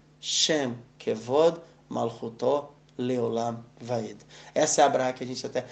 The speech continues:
não é uma brahá, né? Mas seria uma resposta que a gente dá, a gente fala baixo e tudo, porque senão podem vir mecatriguim, monjos de acusação e pegam. Só em Yom Kippurim, o único dia do ano que a gente tem permissão de falar Baruch Shem Kevod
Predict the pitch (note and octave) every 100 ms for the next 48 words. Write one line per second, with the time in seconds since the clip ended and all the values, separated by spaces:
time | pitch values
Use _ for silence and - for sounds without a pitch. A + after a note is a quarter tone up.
0 | - - F#3 A#3+ A#3 F3 C#3+ D3+ B2+ B2
1 | C3 - C#3+ C#3+ C#3 - - C#3 - B2+
2 | B2+ - C3+ B2 A2+ - - A#2 D#3 D3
3 | C3 - - D#3 D#3 B2+ B2+ B2 B2 C3
4 | C3+ - - - C3+ C3 B2+ C3 C3 B2+
5 | B2+ B2 C3 C3+ B2 A#2+ - A2+ A2 E3+
6 | D3 A#2+ - D3 D3 C3 C3 - - -
7 | F3+ F3+ E3 D#3 F3 E3+ - - D#3 D#3
8 | D3+ D#3 G#3+ F#3+ F#3 D3+ D#3+ C3+ C#3 D3+
9 | C#3 - - - B2+ C#3 C3+ - D3+ D3
10 | C3 B2 - D3 C3+ - B2 C3 B2+ -
11 | - - B2 D3+ D3+ C3+ B2+ A2+ C#3+ C#3+